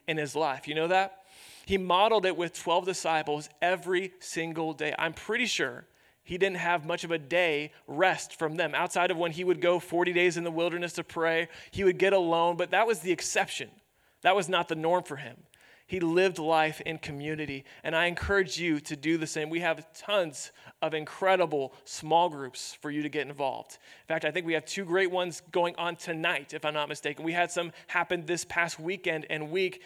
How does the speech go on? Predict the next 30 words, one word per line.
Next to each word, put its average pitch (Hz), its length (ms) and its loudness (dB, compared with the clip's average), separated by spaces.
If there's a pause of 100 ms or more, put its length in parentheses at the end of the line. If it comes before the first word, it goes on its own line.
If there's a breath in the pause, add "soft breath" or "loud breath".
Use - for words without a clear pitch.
(140 loud breath)
and 165 160 -4
there's 175 180 0
a, 165 220 0
a 170 100 0
younger, 190 400 2
young 180 200 0
adults 190 320 4
one 160 180 -2
coming 160 400 -4
this 170 220 -2
next 170 200 -2
week, 185 240 0
right? 170 360 4 (260 loud breath)
And 160 140 -4
so 165 160 4
a 156 100 4
lot 165 240 4
of 175 100 0
things, 160 240 -4
check 165 280 0
that 156 240 2
out 147 320 0 (240 loud breath)
to 156 100 -10
get 151 180 2
involved. 131 580 -2 (920)
But 175 100 -8
today 208 280 4
we're 240 140 2
talking 190 380 -2
about, 139 420 -4